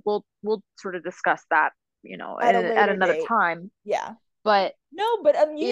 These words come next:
Speaker 2: just, you just
Speaker 1: it'll
Speaker 2: don't
Speaker 1: be
Speaker 2: know.
Speaker 1: interesting.
Speaker 2: Yeah. Anyway, that being said, good job to Arsenal. Good job. London is red. Always. Forever and always. Um, moving on.
Speaker 1: London can be red 'cause Manchester is blue.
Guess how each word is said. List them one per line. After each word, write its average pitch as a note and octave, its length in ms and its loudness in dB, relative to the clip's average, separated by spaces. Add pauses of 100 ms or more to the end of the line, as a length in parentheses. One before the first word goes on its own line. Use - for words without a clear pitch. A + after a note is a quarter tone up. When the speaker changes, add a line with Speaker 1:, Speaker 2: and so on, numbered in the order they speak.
Speaker 2:
just, - 120 -12
you C4+ 120 -6
just F#4 120 0
Speaker 1:
it'll C#4+ 180 6
Speaker 2:
don't C4 60 2
Speaker 1:
be A#3 80 0
Speaker 2:
know. G3+ 60 2
Speaker 1:
interesting. G3+ 460 -6 (260)
Speaker 2:
Yeah. G#3+ 280 -2 (640)
Anyway, C#4+ 380 2
that D4+ 200 2
being D#4 220 -4
said, A#3+ 380 2
good C#4 120 -10
job C#4 200 -2
to - 100 -8
Arsenal. A3+ 720 -2 (140)
Good A#3 180 -4
job. G3+ 360 2
London A#3+ 560 -2
is A3 220 -4
red. F3 380 -2 (420)
Always. G#3+ 600 0
Forever A#3 300 0
and B3 120 -2
always. E3+ 580 -4 (120)
Um, B3+ 420 6 (840)
moving G4 380 2
on. B3+ 140 0
Speaker 1:
London C#4 400 4
can C4+ 180 -2
be B3+ 140 -2
red G3+ 300 4
'cause G#3+ 180 -8
Manchester G3+ 560 -6
is - 220 -10
blue. - 180 -10